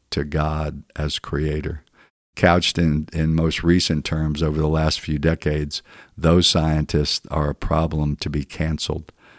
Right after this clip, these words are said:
because they have allowed the unimaginable into the tent, and that is the transcendent God.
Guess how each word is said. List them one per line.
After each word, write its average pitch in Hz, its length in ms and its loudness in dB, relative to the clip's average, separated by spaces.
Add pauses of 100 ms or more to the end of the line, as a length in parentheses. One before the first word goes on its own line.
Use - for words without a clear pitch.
(200)
because 73 480 -4
they 78 240 0
have 73 260 0
allowed 76 720 0 (120)
the 73 480 -4 (360)
unimaginable 85 1200 6
into 78 280 0
the 73 140 -2
tent, 73 380 -6 (120)
and 76 220 -4
that 76 120 -2
is 73 140 -4
the - 120 -8
transcendent 73 840 -4
God. 73 400 -4